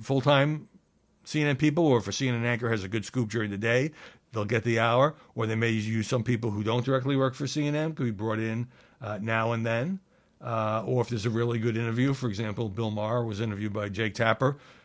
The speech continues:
uh, yesterday and said that he was afraid at, at one point that Donald Trump was gonna go after him and he'd end up in Guantanamo. Um,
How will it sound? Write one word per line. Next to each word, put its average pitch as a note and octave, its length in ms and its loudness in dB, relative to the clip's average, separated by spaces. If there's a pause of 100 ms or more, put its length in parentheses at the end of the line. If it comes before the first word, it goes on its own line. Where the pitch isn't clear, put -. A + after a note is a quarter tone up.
(120)
uh, A2+ 240 -2
yesterday A#2+ 540 2
and A2 280 -4
said G#2+ 300 -4
that G#2 240 -2 (140)
he A2+ 80 -4
was G#2 300 -4
afraid B2 340 2
at, C3+ 380 -4
at G#2+ 60 -6
one A2+ 160 0
point B2 300 0
that G#2+ 160 -4 (320)
Donald A#2 240 0
Trump B2 220 2
was G#2 120 -2
gonna G#2+ 140 -2
go G2+ 160 0
after A#2 260 4
him C3 120 4
and G2+ 140 -4 (500)
he'd G#2+ 160 -4
end A2+ 180 2
up G#2+ 120 -4
in G#2 280 -4 (260)
Guantanamo. B2+ 800 4 (1080)
Um, C3 720 0